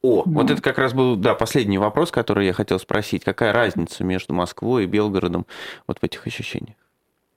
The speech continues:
Speaker 2: Мне все, мне как-то казалось, на самом деле, вот особенно после атаки беспилотников на Москву, мне казалось, что, ну, все, ну, как бы, что здесь все уже понимают, насколько это близко.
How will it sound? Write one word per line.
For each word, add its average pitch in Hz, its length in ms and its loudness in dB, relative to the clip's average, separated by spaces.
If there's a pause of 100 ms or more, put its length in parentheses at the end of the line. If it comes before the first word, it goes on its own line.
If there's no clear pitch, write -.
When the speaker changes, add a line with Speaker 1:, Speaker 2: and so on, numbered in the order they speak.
(840)
Speaker 2:
Мне 208 240 6
все, 220 180 0
мне 226 160 6
как-то 214 240 0
казалось, 220 520 4
на 214 100 4
самом 208 320 6
деле, 208 300 6
вот 180 280 2
особенно 185 480 2
после 160 680 4
атаки 160 400 2
беспилотников - 680 0
на 185 80 2
Москву, 175 340 -2
мне 175 120 2
казалось, 170 360 2
что, 151 280 2 (480)
ну, 170 100 0
все, 156 220 2
ну, - 120 2
как - 160 -2
бы, 170 80 -2
что 147 220 -2
здесь 160 180 0
все - 180 -4
уже 156 120 -2
понимают, 165 400 0
насколько - 340 -4
это - 120 -4
близко. 214 460 2